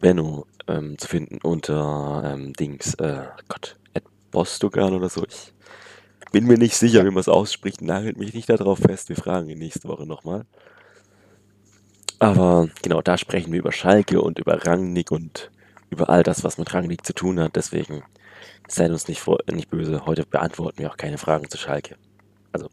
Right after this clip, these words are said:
maximal eine vielleicht, weil ich die lustig fand. Aber den Rest beantworten wir heute nicht. Den beantworten wir dann am Samstag. Anfangen tun wir heute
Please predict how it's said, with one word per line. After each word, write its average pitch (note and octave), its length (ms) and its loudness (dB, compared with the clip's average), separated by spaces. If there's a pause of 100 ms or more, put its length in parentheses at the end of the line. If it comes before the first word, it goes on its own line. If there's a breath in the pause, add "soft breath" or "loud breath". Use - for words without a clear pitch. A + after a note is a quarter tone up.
maximal - 460 -8
eine D3 240 -6
vielleicht, - 400 -8
weil D2 60 -12
ich - 60 -14
die - 100 -16
lustig - 300 -12
fand. D2 260 -4
Aber - 100 2
den E2 120 -8
Rest F2+ 220 0
beantworten F#2+ 440 2
wir F2+ 100 4
heute E2 220 -2
nicht. D#2+ 220 -12 (320 loud breath)
Den F#3 140 2
beantworten E3+ 400 -4
wir D3+ 40 -4
dann C#3+ 100 -4
am D#3+ 100 -6
Samstag. - 440 -8 (1120 loud breath)
Anfangen A2 460 2
tun A#2 220 -10
wir E2+ 160 -6
heute F#2 300 -4